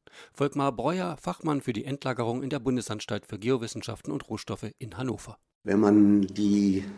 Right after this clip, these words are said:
Speaker 2: gesamte Problematik des Wirtsgesteins betrachtet, ist es international natürlich eine Option. Denn wir haben Konzepte in Frankreich,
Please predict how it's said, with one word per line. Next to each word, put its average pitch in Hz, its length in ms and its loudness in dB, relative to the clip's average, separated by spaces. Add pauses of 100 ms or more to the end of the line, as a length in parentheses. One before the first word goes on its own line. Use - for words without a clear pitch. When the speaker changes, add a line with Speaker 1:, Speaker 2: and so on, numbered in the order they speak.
(120)
Speaker 2:
gesamte 110 580 4
Problematik 107 960 2
des 92 220 2
Wirtsgesteins 92 920 2
betrachtet, - 680 -8
ist 92 160 -6
es 87 180 -6
international 92 1500 -2 (540)
natürlich 98 540 0
eine 78 260 -6
Option. 71 800 -10 (100)
Denn 82 220 -4
wir 82 180 -8
haben 85 540 -6
Konzepte 95 680 -6
in 85 300 -2
Frankreich, 90 1000 -8